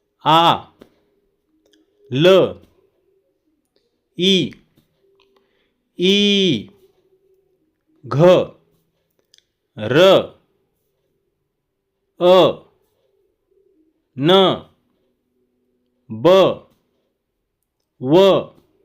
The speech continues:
उ, उ, प आणि स. तर आजच्या व्हिडिओमध्ये जे आपण अक्षर शिकणार आहोत, त्यातील पहिलं अक्षर आहे ख.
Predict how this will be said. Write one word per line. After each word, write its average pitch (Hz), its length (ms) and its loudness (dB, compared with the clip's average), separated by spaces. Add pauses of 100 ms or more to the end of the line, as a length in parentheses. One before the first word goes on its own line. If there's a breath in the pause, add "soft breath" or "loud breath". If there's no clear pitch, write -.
(1300)
उ, 180 320 2 (1400)
उ, 202 440 0 (1500)
प 175 60 2 (1300)
आणि 160 480 -6
स. - 200 -8 (960)
तर 214 220 4 (140)
आजच्या 135 420 0
व्हिडिओमध्ये 180 540 0
जे 190 80 -2
आपण 170 260 -2
अक्षर 139 340 -6
शिकणार 113 320 -8
आहोत, 117 260 -4
त्यातील 131 320 -4
पहिलं 117 340 -6
अक्षर 120 320 -8
आहे 123 460 -6 (600 soft breath)
ख. - 120 -2